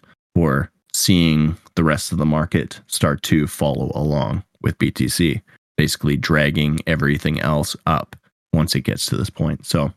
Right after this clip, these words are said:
dominance still is looking overall quite bullish into the next couple months. I am expecting in towards fifty-eight, fifty-nine percent into the start of next year at some point. And of course, that has implications of a much bigger target,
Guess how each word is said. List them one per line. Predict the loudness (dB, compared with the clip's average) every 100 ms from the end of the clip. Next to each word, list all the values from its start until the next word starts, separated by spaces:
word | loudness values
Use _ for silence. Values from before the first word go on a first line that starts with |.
| _ _ _
dominance | 2 4 4 2
still | 0 2 4 4 2
is | 0
looking | 0 0 0 0
overall | 2 2 2
quite | 2 0 2
bullish | 2 4 4 2
into | 2 2 2
the | 2
next | 2 0 -2
couple | 0 2
months. | 4 2 0 -8 _ _ _
I | 0 2
am | 2
expecting | 2 0 -2 0 0 2 0 -2 _ _ _
in | 2 2
towards | 2 2 2 0 -2
fifty-eight, | -2 -2 0 0 0 -2
fifty-nine | -2 -4 0 0 0 -2
percent | -6 0 2 2 0 -2
into | 2 2 2 0 2 2 0
the | 0
start | -2 -2 -2
of | -2
next | -4 -2 0
year | 0 0 -4
at | -4
some | -4 -2
point. | -2 -2 -2 -6 -8 2
And | 2
of | 4
course, | 2 2 2
that | 2 4
has | 4
implications | 4 2 2 2 4 4 6
of | 4
a | 6
much | 6 4 2
bigger | 2 4 6 6 6 4
target, | 2 0 -2 -8